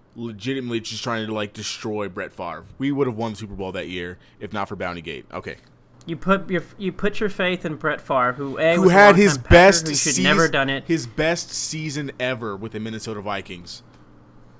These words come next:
Speaker 1: He is a N F-, Minnesota Viking legend. There's a reason why he played one season with us, and there's a Minnesota Vikings jersey in his Hall of Fame locker.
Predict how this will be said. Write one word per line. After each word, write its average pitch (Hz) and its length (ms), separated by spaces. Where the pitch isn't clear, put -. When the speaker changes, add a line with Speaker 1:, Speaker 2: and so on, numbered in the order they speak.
Speaker 1:
He 151 240
is 127 220
a 120 160
N 127 160
F-, 131 160
Minnesota 135 420
Viking 117 460
legend. 98 420
There's 123 120
a 127 60
reason 139 300
why 120 260
he - 140
played 175 240
one 156 240
season 139 280
with 127 140
us, 123 300
and 123 140
there's 127 140
a 117 40
Minnesota 123 360
Vikings 110 320
jersey 110 340
in 110 140
his 110 160
Hall 107 160
of 101 80
Fame 98 180
locker. 90 340